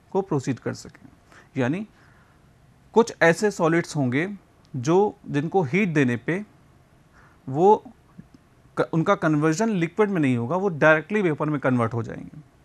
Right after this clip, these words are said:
यानी a certain amount of he-, heat if, if it is given to the solid, then what will happen? The phase transformation take place directly from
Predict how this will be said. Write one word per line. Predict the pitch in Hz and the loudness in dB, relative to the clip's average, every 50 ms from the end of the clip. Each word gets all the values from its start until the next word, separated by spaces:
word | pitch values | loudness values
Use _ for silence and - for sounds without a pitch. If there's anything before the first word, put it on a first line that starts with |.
| - | -6
यानी | 123 123 120 151 185 196 | -4 -2 -2 -2 -2 -4
a | 180 | -6
certain | 151 151 143 165 160 | -4 -4 -4 -2 -2
amount | 160 156 147 147 143 | -2 -2 -2 -2 -4
of | 156 143 - | -6 -6 -4
he-, | 143 139 - - - 135 123 | -4 -4 -4 -6 -12 -12 -6
heat | - 151 147 131 | -4 -4 -2 -2
if, | 147 135 131 - - _ - 139 | -4 -6 -6 -12 -12 _ -10 -8
if | 120 151 | -4 -4
it | 135 139 | -2 -2
is | 135 127 120 | -2 -4 -2
given | 131 131 127 156 190 - - - - - - _ - | -2 -2 -2 -2 -6 -8 -16 -20 -20 -20 -18 _ -6
to | 143 117 | -4 -4
the | 123 120 - | -4 -2 0
solid, | 131 123 135 170 202 196 - - - _ - | 0 2 2 0 -2 -4 -8 -20 -20 _ -6
then | 127 123 120 117 | -4 -2 -2 0
what | 139 156 151 - 185 | 0 -2 -2 -2 -4
will | 175 170 175 170 | -2 0 0 -2
happen? | - - 196 214 214 _ - - - - - | -2 -4 -8 -8 -8 _ -16 -20 -20 -12 -4
The | - 135 127 - - | -4 -4 -2 0 0
phase | 165 202 220 - - | 0 0 0 -2 -4
transformation | - 170 160 151 - 160 156 147 135 - 147 135 120 - | -4 -4 -4 -4 -4 -4 -4 -4 -2 -2 -4 -4 -2 -4
take | 135 127 - - - | -4 -4 -4 -6 -4
place | 156 180 208 220 - _ _ _ - 135 123 | -2 -2 -2 -4 -8 _ _ _ -6 2 6
directly | 151 165 185 208 - - 226 165 123 110 - _ _ _ _ _ _ _ - | 8 8 8 6 0 0 0 0 0 -2 -6 _ _ _ _ _ _ _ -2
from | 143 156 160 | -2 0 0